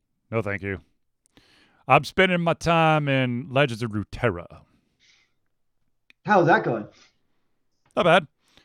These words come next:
Speaker 1: Uh, I think I've finally, the, the latest release kinda threw me for a loop, and I'm kind of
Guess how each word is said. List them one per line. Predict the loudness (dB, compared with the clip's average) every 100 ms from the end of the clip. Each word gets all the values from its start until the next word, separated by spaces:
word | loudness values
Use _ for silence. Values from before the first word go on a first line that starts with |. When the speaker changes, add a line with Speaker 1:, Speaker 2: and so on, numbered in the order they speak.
| _ 2
Speaker 1:
Uh, | 4 6 4 -2
I | _ _ -4
think | -2 0
I've | -2
finally, | 0 2 2 0 -2 -4 _ _ _
the, | 0 0
the | 2 2
latest | 4 4 0
release | 0 0 0
kinda | 0 0
threw | -2 -2
me | -2
for | 0 2
a |
loop, | 2 0 -2 -6
and | -6 -4
I'm | -6 _ _ _ _ -8
kind | -2 -2 0
of | 0 -2